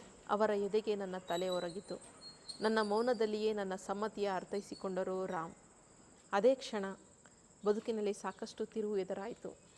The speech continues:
ಆ ತಿರುವು ಏನು? ಕ್ಯೂರಿಯಾಸಿಟಿ ಅಂತ ಅನ್ಸಿದ್ರೆ, ಆಸಕ್ತಿದಾಯಕವಾಗಿದ್ದರೆ,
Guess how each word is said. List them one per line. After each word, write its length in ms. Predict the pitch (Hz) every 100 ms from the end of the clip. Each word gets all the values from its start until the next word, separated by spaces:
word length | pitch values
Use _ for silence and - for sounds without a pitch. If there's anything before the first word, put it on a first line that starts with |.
| - - - - -
ಆ 60 |
ತಿರುವು 380 | 202 - 214 226
ಏನು? 320 | 214 196 196 - 214 - - - -
ಕ್ಯೂರಿಯಾಸಿಟಿ 520 | 262 233 233 220 202
ಅಂತ 180 | 202 185 185
ಅನ್ಸಿದ್ರೆ, 500 | 180 - 185 220 - -
ಆಸಕ್ತಿದಾಯಕವಾಗಿದ್ದರೆ, 1200 | 196 - 196 - 190 180 180 180 185 180 180 208